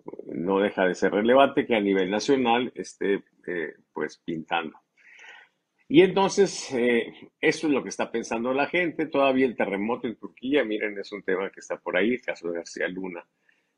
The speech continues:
Vamos a ver en los moni-, el, el monitoreo para ver, eh, en qué hubo variaciones importantes, en qué hubo cambios.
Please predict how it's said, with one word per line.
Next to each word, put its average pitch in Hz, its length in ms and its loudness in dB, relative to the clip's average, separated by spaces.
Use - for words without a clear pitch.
Vamos 190 260 2
a 165 40 8
ver 160 360 6
en 107 160 -2
los 104 140 0
moni-, 101 360 0
el, 87 440 -4
el 98 120 -2
monitoreo 107 760 2
para 92 240 0
ver, 113 360 0
eh, - 220 -12
en 101 220 -4
qué 117 200 4
hubo 113 440 2
variaciones 87 960 -4
importantes, - 840 -6
en - 220 -10
qué 95 120 -2
hubo 92 260 -2
cambios. 98 640 -6